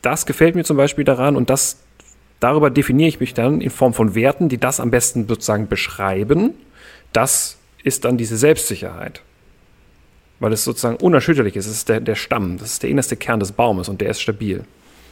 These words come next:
Und dann kann jemand mal die Rinde abkratzen draußen, aber das macht dem Baum am Ende des Tages nicht viel aus.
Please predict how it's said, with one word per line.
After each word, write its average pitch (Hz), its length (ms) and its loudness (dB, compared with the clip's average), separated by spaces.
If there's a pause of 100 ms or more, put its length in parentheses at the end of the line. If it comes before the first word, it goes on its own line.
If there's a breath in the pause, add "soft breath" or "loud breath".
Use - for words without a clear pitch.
(200 soft breath)
Und 104 60 -6
dann 101 100 -4
kann 120 320 0
jemand 120 220 0
mal 117 100 2
die 110 140 0
Rinde 143 260 2
abkratzen - 560 -4
draußen, 107 540 -2
aber 104 380 0 (100)
das - 160 -4
macht - 340 -6
dem 107 140 -6
Baum 123 260 0
am - 80 -4
Ende 110 140 0
des 104 120 -2
Tages 101 300 -6
nicht 104 140 -14
viel - 140 -10
aus. - 340 -10